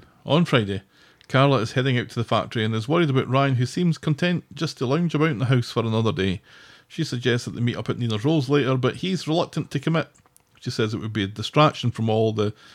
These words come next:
Justin and Karen thoughts that he must have pouring round his head, and she calls him a hero.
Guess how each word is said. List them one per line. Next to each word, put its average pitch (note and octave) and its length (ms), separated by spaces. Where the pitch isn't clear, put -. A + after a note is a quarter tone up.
Justin A2 420
and G#2 120
Karen A#2 360
thoughts - 360
that - 80
he F2+ 60
must G#2 240
have F#2+ 340
pouring G#2+ 280
round G#2 160
his G2 120
head, G#2 180
and A2+ 200
she - 120
calls F#3+ 220
him F#3 80
a E3 60
hero. B2+ 400